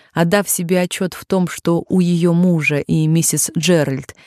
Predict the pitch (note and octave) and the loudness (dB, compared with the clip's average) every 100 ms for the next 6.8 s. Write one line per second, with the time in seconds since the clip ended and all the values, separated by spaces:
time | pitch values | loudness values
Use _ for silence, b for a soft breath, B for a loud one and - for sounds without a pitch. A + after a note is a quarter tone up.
0 | b - F3 E3 - - F3+ F#3 F3+ F#3+ | b -2 2 2 0 -2 0 2 2 4
1 | E3+ D3 D3 F3+ D#3+ - D#3 D3+ E3 - | 2 0 -2 -2 -2 -2 -2 -2 -4 -2
2 | D#3 D3 - - D#3+ F3 D#3 - - D3+ | -2 -2 -6 -4 -2 -2 -4 -4 -2 -2
3 | E3+ A#3 G#3 D3 - b b _ - G3 | 0 2 0 -2 -8 b b _ 2 4
4 | G#3 F3+ F#3 F#3 G#3+ F#3+ D#3+ B B - | 4 2 -4 -2 -2 0 -2 B B -4
5 | E3+ - F#3+ - F#3 E3 F3+ - F3 D#3 | 0 2 2 2 0 0 -2 0 0 0
6 | D3+ D3 D#3 D#3 E3+ A3+ - | -2 -4 -2 0 0 -2 -6